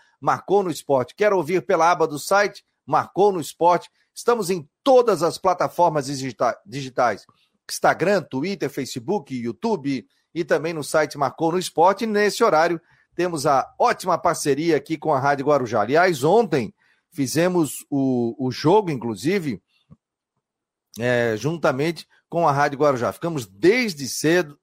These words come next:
desde as cinco horas da tarde, já conectados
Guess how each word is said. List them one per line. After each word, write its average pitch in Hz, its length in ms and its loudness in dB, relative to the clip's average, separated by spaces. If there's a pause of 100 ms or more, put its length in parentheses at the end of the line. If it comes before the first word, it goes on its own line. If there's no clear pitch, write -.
(220)
desde 151 300 -2
as 135 160 -4
cinco 180 260 -6
horas 151 240 2
da 123 140 -2
tarde, 147 360 0 (320)
já 143 300 0
conectados 147 760 0